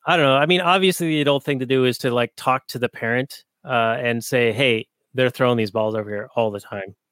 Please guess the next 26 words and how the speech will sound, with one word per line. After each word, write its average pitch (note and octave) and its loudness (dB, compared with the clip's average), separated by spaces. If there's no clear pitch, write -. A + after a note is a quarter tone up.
And A2+ -4
they're D3 2
all D3+ 6
deflated, C3 2
flat, B2 0
you B2+ -6
know, A2 -4
worn B2+ 2
out, A#2 0
stinky A#2+ -4
dick A2+ -4
liquor A2+ -6
balls. A2 2
They're, A#2 2
they're C#3 0
not C#3+ 0
in C#3+ 0
good B2+ 0
shape. G#2 -4
You C3 -12
know, A2 -4
they, A2+ -6
they're, A#2 -2
they're B2+ -2
literally D3 2
garbage. A#2 -2